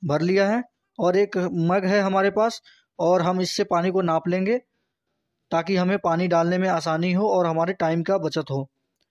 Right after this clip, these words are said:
हमने चार लीटर पानी ले लिया। अब हम जीपी टू सीमेंट को पानी में डालकर मिक्स कर लेंगे और ध्यान रहे इसे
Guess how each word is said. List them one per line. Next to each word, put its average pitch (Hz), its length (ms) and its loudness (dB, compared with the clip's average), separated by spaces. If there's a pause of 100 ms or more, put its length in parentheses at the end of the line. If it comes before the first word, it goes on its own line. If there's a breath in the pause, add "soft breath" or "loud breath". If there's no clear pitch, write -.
(260)
हमने 175 240 0
चार 185 240 2
लीटर 190 260 2
पानी 175 280 0
ले 165 160 2
लिया। 196 280 2 (2250)
अब 190 160 0
हम 220 280 2
जीपी 180 340 -2
टू 226 380 0
सीमेंट 196 460 -2 (220)
को 220 160 4 (420)
पानी 180 260 0
में 220 240 0
डालकर 185 480 2 (320 soft breath)
मिक्स 156 280 -2
कर 190 180 2
लेंगे 208 380 0 (560)
और 170 140 -2
ध्यान 175 360 0
रहे 214 200 2
इसे 214 320 -2